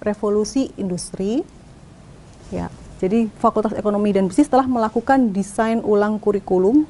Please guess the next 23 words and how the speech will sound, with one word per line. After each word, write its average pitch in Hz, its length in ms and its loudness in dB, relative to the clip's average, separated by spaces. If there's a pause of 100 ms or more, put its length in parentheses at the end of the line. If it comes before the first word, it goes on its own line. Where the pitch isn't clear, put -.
(800)
dengan 226 320 6
pendekatan 240 720 2 (240)
human 220 380 4
digital 226 500 0 (380)
dan 262 240 4
keahlian 214 500 2
berbasis 190 640 -4 (460)
digital. 175 480 -6 (480)
Jadi 185 180 -2
kalau 202 220 2
kalian 175 320 -2
lihat, 196 240 2 (560)
beberapa 196 320 2
mata 247 320 2
kuliah 220 400 0 (240)
di 233 80 2
Fakultas 202 400 -2
Ekonomi 185 320 -4
dan 180 240 -4
Bisnis 262 240 -2
di - 160 -8
prodi 190 240 0
masing-masing 190 560 -4